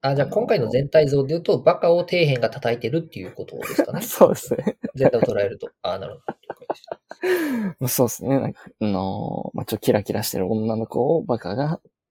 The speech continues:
Speaker 2: あの、叩いてストレス発散してるっていう構図なんですけど、今。
Speaker 1: あ、嫉妬ってことですかね。
Speaker 2: まあ、嫉妬とか、まあ、ストレス発散とか、よくわかんないですけど、まあね、こう叩いてるっていう状況で。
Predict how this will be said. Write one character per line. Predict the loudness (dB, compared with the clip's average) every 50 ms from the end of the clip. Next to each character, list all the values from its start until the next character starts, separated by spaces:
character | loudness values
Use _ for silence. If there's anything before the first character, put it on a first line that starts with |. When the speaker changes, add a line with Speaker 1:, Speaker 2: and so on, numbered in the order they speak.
| _ _ _ _ _ _ _ _ _ _ _ _ _ _ -12
Speaker 2:
あ | -12 -12
の、 | -12 -14 -12 -10
叩 | -8 -4 -4 -4 -4
い | -2
て | -2 -2 -2
ス | 0 2
ト | 0 0
レ | 0 0
ス | -4
発 | -6 -6 -6
散 | -6 -6 -4
し | -2 0
て | 2
る | 2 2
っ |
て | 2 0 -6 -6
い |
う | -6
構 | -2 -2 -2 -2
図 | -2 -2
な | -4
ん | -4
で | -4
す | -6 -6
け | -4 0
ど、 | 0 0 0 0
今。 | -6 -8 -8 -10 _ _ _ _ -20 -20 _ _ _ _ -4
Speaker 1:
あ、 | -4
嫉 | -4 -2 -4 -8 -10 -8 -2
妬 | 0 0 0 0
っ | -2 -6 -12
て | -12 -12
こ | -12
と | -14
で |
す | -18 _
か | -12 -10
ね。 | -10 -10 -10 -10
Speaker 2:
ま | -10 -10
あ、 | -10 -12 -16 -14 -8 -4 -2
嫉 | 0 2 2 2 0 -2 _ 4
妬 | 4 4
と | 6 4 2
か、 | 2 0 0
ま | 0 0 -2 -2 -4
あ、 | -6
ス | -2 0
ト | 2
レ | 2 2
ス | 0
発 | -2 -4 -4 -4
散 | -6 -6 -6
と | -6 -8
か、 | -8 -6 -8 -8 -10 -12 _ _ -4 -2
よ | -2 -2
く | -2
わ | -4
か | -6 -6
ん |
な | -6 -6
い |
で | -8 -10
す | -10
け | -10 -10
ど、 | -8 -6 -8 -8 -8 -12 -14 -18 -18 -20 -20 _ _ _ -10
ま | -10 -8
あ |
ね、 | -8 -10 -10 -8
こ | -6
う | -6 -8 -8 -12
叩 | -10 -4 -2 -2 -2
い |
て | 0 2
る | 2 2 0
っ | 0
て | -6 -10
い | -10 -8
う |
状 | -8 -8 -10 -10 -12
況 | -14 -14 -12 -10
で。 | -10 -10 -10